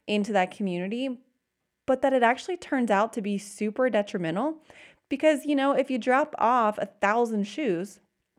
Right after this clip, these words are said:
then the local shoemakers can't make a dollar anymore, or, you know, whatever their form of currency is. In this,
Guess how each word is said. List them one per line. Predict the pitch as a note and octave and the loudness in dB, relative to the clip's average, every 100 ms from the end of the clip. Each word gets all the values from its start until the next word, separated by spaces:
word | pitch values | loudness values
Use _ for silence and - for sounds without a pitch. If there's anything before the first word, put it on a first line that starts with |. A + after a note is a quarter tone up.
| _ _ _ _ _ | _ _ _ _ _
then | B3 A#3+ B3 A#3+ A#3 - _ - A3+ | -4 0 2 2 -2 -10 _ -6 4
the | B3 | 6
local | A#3+ C#4 C#4 | 6 4 0
shoemakers | C#4 D4+ D#4 A3+ G3 G3 - _ | -4 -2 -2 0 0 -2 -6 _
can't | - B3 A#3+ | -6 -4 -2
make | A3 | -2
a | |
dollar | F#3+ A#3 F3+ - A3 _ _ | 2 2 2 -2 -12 _ _
anymore, | E3+ C3+ D2 - - | -6 -6 -8 -12 -10
or, | G3 F#3 F#3+ | -8 -6 -6
you | |
know, | F3+ | -4
whatever | F3 F#3 F#3 | -2 0 0
their | F3 | -2
form | F3 F3 E3+ F3 | -2 -4 -2 -6
of | F#3+ - - _ | -10 -16 -20 _
currency | - D4 B3 G3+ - - | -4 -2 -2 -4 -8 -10
is. | - _ _ _ _ _ _ _ _ _ _ _ | -12 _ _ _ _ _ _ _ _ _ _ _
In | B3 B3 | 0 2
this, | B3+ - | 2 -2